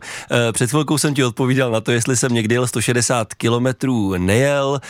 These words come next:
Jel jsem někdy sto kilometrů, eh, dvacetkrát, pětadvacetkrát, třicetkrát, nevím, něco takového.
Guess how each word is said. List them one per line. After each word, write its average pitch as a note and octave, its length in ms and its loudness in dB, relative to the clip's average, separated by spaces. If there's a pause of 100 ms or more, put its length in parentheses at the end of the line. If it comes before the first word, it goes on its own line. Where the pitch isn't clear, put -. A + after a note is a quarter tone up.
(220)
Jel A#2+ 260 2
jsem D3 180 0
někdy C3+ 240 2
sto C3 180 0
kilometrů, A#2+ 840 2
eh, G#2 300 -2
dvacetkrát, A2+ 640 0
pětadvacetkrát, G#2+ 800 0
třicetkrát, G2 520 -2
nevím, G#2 180 2
něco A2 200 2
takového. G2 480 -2